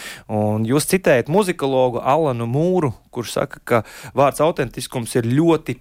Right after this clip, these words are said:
pielādēts, līdzīgi arī kā sinonīmi šim vārdam. Tad, tad respektīvi, autentiskum-, autentiskuma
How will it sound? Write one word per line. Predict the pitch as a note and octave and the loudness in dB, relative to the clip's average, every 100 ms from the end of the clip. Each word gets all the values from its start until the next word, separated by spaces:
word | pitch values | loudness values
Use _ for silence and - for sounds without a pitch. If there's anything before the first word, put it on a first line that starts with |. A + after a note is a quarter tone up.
| - | -2
pielādēts, | D#3+ C3 G2+ F2 G2 G2+ - A#2+ | 2 2 2 -2 -6 -6 -6 -2
līdzīgi | C3 D#3 B2 A#2+ | 0 2 2 2
arī | C3 A2+ | 2 0
kā | A#2 A2 | 2 2
sinonīmi | - D#3 G#2+ G2+ G2 F#2+ | 2 0 0 -2 -4 -6
šim | A2 G#2+ | -6 0
vārdam. | B2 A2+ G2 G2+ | 2 2 0 -6
Tad, | A2 | -2
tad | A2+ B2+ | 0 0
respektīvi, | E3 D3+ - A2+ | -2 -4 -2 2
autentiskum-, | B2 F3 C3+ G#2+ - A#2 A#2 | 4 2 0 -4 -8 -6 -6
autentiskuma | - C3+ - B2 C3+ B2+ A#2+ | 0 0 2 -2 -2 -4 -4